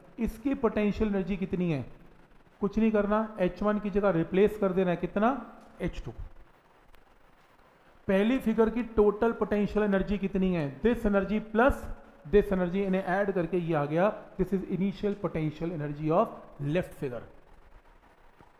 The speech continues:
अब right figure की बात करें, Right figure में कोई change नहीं है, एच वन, एच टू की जगह height,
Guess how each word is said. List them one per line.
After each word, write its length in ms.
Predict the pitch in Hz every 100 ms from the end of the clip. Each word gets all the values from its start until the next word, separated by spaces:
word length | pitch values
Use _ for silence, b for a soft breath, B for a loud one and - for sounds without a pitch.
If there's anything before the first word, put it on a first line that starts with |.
| _ _ _ -
अब 100 | 147
right 240 | 165 208
figure 240 | - 226 220
की 100 | 220
बात 200 | 208 208
करें, 220 | 220 247 - - - - - _ _ - 160
Right 380 | 143 180 247 254
figure 280 | 226 226
में 100 | 226 226
कोई 240 | - 226
change 300 | 220 226 220
नहीं 140 | 220 233
है, 80 | 233
एच 240 | 214 180 -
वन, 160 | 220 220
एच 200 | 196 - 226
टू 80 |
की 100 | 214
जगह 180 | 202 208
height, 360 | 160 170 247